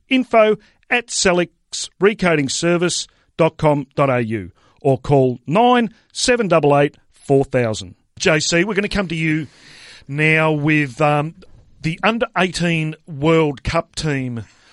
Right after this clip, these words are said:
will be heading off to Japan for the under eighteen World Cup later on this month. I think it starts in seven days' time. Next week, next weekend, the tournament gets underway. But as currently, Australia is playing against same, some practice matches against a Canadian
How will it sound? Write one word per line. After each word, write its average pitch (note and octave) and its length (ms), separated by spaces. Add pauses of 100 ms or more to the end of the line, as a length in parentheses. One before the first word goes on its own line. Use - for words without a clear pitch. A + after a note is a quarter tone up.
(120)
will C#3 220
be C3+ 140
heading C#3 300
off - 280
to C3 680
Japan C3+ 580
for - 140
the B2+ 100
under C3 200
eighteen B2+ 200
World C3+ 200
Cup - 180 (340)
later C#3 340
on C3+ 100
this - 160
month. - 180
I - 20
think B2+ 140
it - 40
starts C3+ 420
in B2+ 100
seven B2+ 340
days' A#2+ 300
time. D3 280
Next C3 260
week, C3 340 (520)
next B2+ 220
weekend, C3+ 420
the B2+ 120
tournament C3+ 420
gets C3+ 180
underway. C3 280
But C3+ 120 (380)
as - 100
currently, E3+ 540
Australia C#3+ 560
is C3 180
playing C3+ 400
against B2+ 500 (380)
same, B2+ 640
some B2 240
practice E3+ 400
matches C#3 420
against C3 280
a A2+ 40
Canadian C3 800